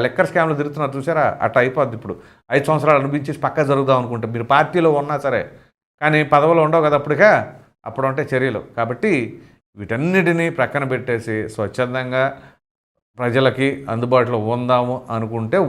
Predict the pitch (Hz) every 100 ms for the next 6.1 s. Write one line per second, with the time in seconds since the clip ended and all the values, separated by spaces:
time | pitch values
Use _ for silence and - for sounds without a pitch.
0 | 117 120 113 104 - 123 123 98 110 120
1 | 113 135 131 131 127 123 - - - _
2 | - 113 127 139 139 147 123 113 123 127
3 | - 120 120 135 139 131 120 117 120 113
4 | 165 151 135 147 180 147 117 151 151 113
5 | 110 113 160 135 - - _ _ 139 139